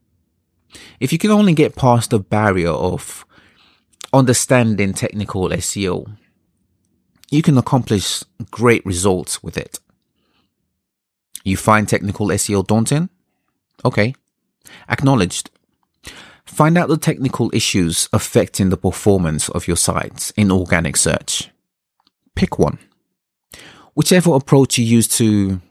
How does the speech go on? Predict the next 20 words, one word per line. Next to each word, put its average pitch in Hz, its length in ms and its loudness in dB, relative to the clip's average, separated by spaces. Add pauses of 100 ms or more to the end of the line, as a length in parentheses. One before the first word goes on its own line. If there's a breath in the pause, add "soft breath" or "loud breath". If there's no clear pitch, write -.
(140)
determine 90 800 2
the - 80 0
one 92 180 0
you 85 100 0
pick, - 480 -6 (720)
pick 185 200 0
one. 82 200 -4 (1500 soft breath)
Now 107 180 2
you 107 160 4
have 113 240 0
it, - 280 -8 (380 soft breath)
you 101 120 -2
can 98 120 0
focus 117 640 2
on 85 320 -4 (460)
this - 400 0
commitment. - 640 -6 (1120 loud breath)
Spend 135 400 2
your 135 100 6
time 104 640 0